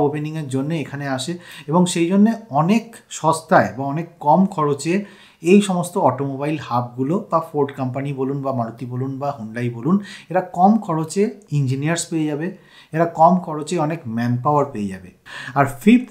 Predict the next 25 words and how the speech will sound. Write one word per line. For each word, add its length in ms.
যে 80
সুবিধে 280
সেটা 200
হচ্ছে 220
খুব 100
এসেনশিয়াল 420
সুবিধে, 280
সেটা 240
হচ্ছে 260
যে 120
এই 40
মারামালাই, 560
ফোর্ডের 400
যে 60
মারামালাই 560
প্ল্যান্টটা 440
আছে 160
সেখান 300
থেকে 180
দুটো 220
পোর্ট 180
খুব 100
কাছাকাছি, 440
একটা 200
হচ্ছে 180